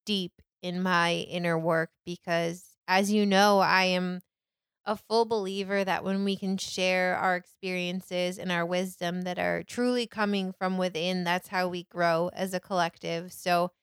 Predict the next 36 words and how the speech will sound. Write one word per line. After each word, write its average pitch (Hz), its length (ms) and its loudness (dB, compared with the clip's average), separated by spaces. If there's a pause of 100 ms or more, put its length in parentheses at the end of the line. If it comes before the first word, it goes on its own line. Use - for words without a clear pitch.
(360)
I 214 120 4
want 220 160 4
to 220 60 0
share 196 220 0
with 190 120 0
you 185 200 0
the 185 140 -4
things 185 400 -4
that 175 180 0
I've 180 320 2
learned 190 300 -2
along 185 320 -2
the 175 80 -2
way. 180 480 0 (1120)
But 196 140 -8 (140)
first, 220 640 0 (100)
I 214 440 4
want 202 520 0
to 226 400 -4
just 240 280 -6 (100)
update 226 420 -2
you 208 180 0
with 196 140 0
the 208 100 -4
huge 233 320 -8
things 202 320 -2
that 196 140 0
are 196 100 -2
coming 196 640 0 (540)
just 294 280 4
in 269 120 0
a 262 80 2
few 226 200 -2
days 202 340 4
that 196 120 -2
I've 185 220 -4